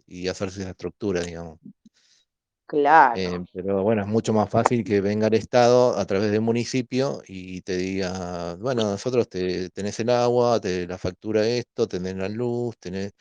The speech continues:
Speaker 1: es re cómodo, es re cómodo, obviamente, ¿no? Y sí,
Speaker 2: Sí.
Speaker 1: es mucho más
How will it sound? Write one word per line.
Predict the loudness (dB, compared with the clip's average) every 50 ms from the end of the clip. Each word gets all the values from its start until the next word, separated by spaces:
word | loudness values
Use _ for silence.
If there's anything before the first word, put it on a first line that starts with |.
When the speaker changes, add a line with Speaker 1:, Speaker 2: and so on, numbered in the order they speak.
| -20 -20 -20 -20 _ -4
Speaker 1:
es | -2 -2 0 0
re | 0 0 0 0 4
cómodo, | 6 6 6 6 6 2 0 0 0 -2 -4 -6 -8 -14 -20 _ _ -14
es | -14 -14 _
re | -2 0 0 0 0
cómodo, | -2 -2 -2 0 -2 -2 -2 -2 -4 -4
obviamente, | -4 -4 -2 -2 -4 -4 -6 -6 -8 -10 -10 -8
¿no? | -6 -8 -8 -8 _ _ _ _ _ _ _ _ _ _ _ _ _ _ -16
Y | -12 -6
sí, | -2 0 0
Speaker 2:
Sí. | 0
Speaker 1:
es | 0 0
mucho | -2 -2 0 2 2 2 2
más | 0 -2 -6